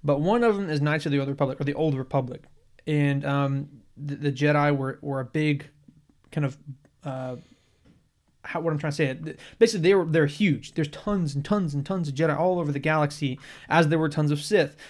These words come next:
But I do like maybe being a Jedi during that time where there's tons of Jedi and, and, and, and the, the Jedi principles are flourishing evermore.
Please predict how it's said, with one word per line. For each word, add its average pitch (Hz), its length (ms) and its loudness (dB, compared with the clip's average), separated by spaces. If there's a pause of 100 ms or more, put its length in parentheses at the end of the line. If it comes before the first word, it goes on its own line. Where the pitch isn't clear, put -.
(140)
But 185 80 4
I 190 80 8
do 240 180 4
like 208 300 6
maybe 180 360 0
being 165 260 0
a 151 40 0
Jedi 143 380 2
during 143 240 4
that 143 180 0
time 135 300 -4
where 139 220 0
there's 139 320 -4
tons 180 380 -2
of 139 80 2
Jedi 139 460 0
and, 139 200 -4
and, 139 180 -4
and, 139 320 -6
and 139 220 -6
the, 131 320 -6 (300)
the 143 80 -2
Jedi 160 360 2
principles 151 560 0
are 143 80 -2
flourishing 143 880 -2
evermore. 135 580 -4